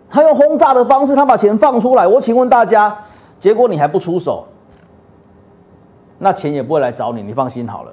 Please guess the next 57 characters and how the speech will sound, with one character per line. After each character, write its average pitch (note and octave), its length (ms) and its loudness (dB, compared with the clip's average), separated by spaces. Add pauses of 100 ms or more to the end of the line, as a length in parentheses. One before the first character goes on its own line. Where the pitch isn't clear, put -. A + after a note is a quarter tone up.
(540)
然 C#4+ 160 0
后 F4 100 0
你 B3+ 120 2
还 C#4 160 2
冷 F#3 240 0
笑 A#3 280 2
欸， G#3 160 2
都 G3+ 180 2
在 D#4+ 100 4
那 D#4 100 0
边 D4+ 160 0
喷 D4 200 0
口 A#3 200 2
水， E3+ 300 0 (960)
一 - 80 -2
点 A3 180 2
意 B3+ 160 2
义 A#3+ 40 2
都 A#3+ 120 2
没 A3+ 200 2
有 G#3+ 120 4
嘛。 C#3 140 2
我 C#3+ 60 2
是 G#3 100 -4
跟 B3+ 140 2
大 B3+ 80 2
家 C4+ 40 4
讲 E3 240 0
过 A3+ 200 2
吗？ F#3+ 380 -2 (840)
对 A#3+ 80 2
不 B3+ 60 4
对？ G#3+ 400 2
那 B3 100 0
些 C4 320 2 (240)
什 - 160 -6
么 G3+ 80 2
党 D#3+ 240 0
的， F3+ 100 2
我 F#3 80 4
不 A3+ 220 0
好 G#3+ 80 4
意 A#3+ 60 0
思 A#3+ 100 -2
讲 D#3+ 260 0
啊， C3+ 120 0
因 A3+ 40 0
为 C#4 60 2
我 - 20 2
们 G3 80 -2
这 C4+ 120 2
不 A3+ 80 0
是 B3 80 -2
政 B3 180 2
治 A3+ 160 -4
节 F#3+ 180 0
目。 A3 280 -2